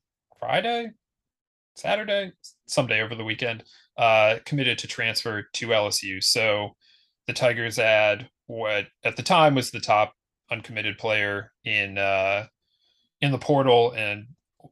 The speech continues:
Joe and I can, mostly Joe, can try and suss out whether Paul Skeens is better than Tommy White,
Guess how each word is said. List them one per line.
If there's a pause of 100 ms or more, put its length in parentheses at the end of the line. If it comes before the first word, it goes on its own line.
(120)
Joe
and
I
can, (380)
mostly
Joe,
can
try
and
suss
out
whether (240)
Paul
Skeens
is
better
than
Tommy
White,